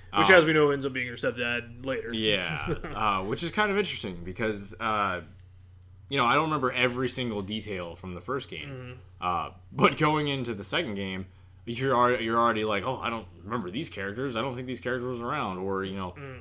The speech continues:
Speaker 2: "Oh, this was supposed to be this way and that way." Like, that's, I think, like, what we were talking about, I think that's awesome to have played the first game going into the second game,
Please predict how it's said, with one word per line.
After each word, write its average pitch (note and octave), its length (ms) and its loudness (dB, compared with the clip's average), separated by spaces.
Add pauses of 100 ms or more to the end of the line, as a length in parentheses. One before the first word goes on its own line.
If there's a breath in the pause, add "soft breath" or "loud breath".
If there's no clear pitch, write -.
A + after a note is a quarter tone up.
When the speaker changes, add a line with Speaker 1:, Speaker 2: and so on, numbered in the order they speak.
(120)
Speaker 2:
"Oh, - 140 -6
this D3 340 -4
was A#2+ 140 -4
supposed C#3+ 280 -4
to B2+ 60 -6
be C#3 100 -4
this F3 200 -2
way E2+ 160 -6
and F#2+ 140 -6
that A2+ 120 -6
way." F2 140 -6
Like, F2 160 -4
that's, B2+ 300 -2 (100)
I G#2+ 80 -10
think, A#2+ 320 -8
like, G2+ 380 -6 (100)
what A2+ 120 -4
we A#2 60 0
were G#2 60 -4
talking A2+ 180 -4
about, F2+ 120 -4
I D#2+ 60 -10
think A2 160 -10
that's F#2 280 -12
awesome G#2+ 580 -10 (140)
to G#2 140 -8
have F2+ 140 -8
played G2+ 180 -8
the F2 60 -12
first G#3+ 260 -6
game F#3 320 -6
going C3 240 -4
into G2+ 100 -8
the F#2 60 -10
second G2 300 -6
game, D2 240 -14